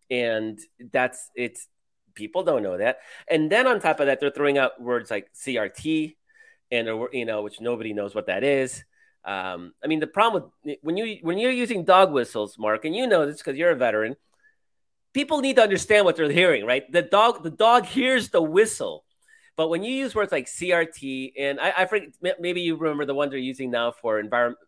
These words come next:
environmentally responsible investing. Uh, it's E R B or E R D, something like that. They, they keep throwing out these, see, this is how good they're branding it. They keep throwing out these acronyms, and even I, who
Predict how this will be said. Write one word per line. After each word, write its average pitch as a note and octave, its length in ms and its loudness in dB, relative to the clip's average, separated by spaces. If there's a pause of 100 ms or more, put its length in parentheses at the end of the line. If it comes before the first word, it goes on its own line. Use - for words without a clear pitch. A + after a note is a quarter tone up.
(100)
environmentally B2+ 920 0
responsible A#2 600 -8
investing. G#2 560 -6 (560)
Uh, F2+ 720 -10
it's - 240 -20
E A#2+ 80 -6
R A2+ 120 -4
B G#2+ 380 -10
or G2 100 -4
E G#2+ 120 -6
R G#2+ 140 -2
D, G2+ 180 -10
something F#3 200 6
like C3 180 0
that. F#2+ 220 -2 (380)
They, G3 160 -6
they E3+ 100 -2
keep A#3 340 -10
throwing F#3+ 240 2
out E3 140 2
these, C#3+ 260 -8
see, A#3 260 -2
this C4 160 0
is A#3 60 -2
how A#3+ 140 10
good A3 160 4
they're F#3+ 100 8
branding D#3 400 4
it. G2+ 140 -2
They F3 60 0
keep B3 240 -4
throwing A#3 220 8
out G#3+ 120 6
these G3 160 -6
acronyms, D3+ 520 0
and D#3 120 -4
even G3+ 280 -4
I, E3 260 0
who F3 240 -10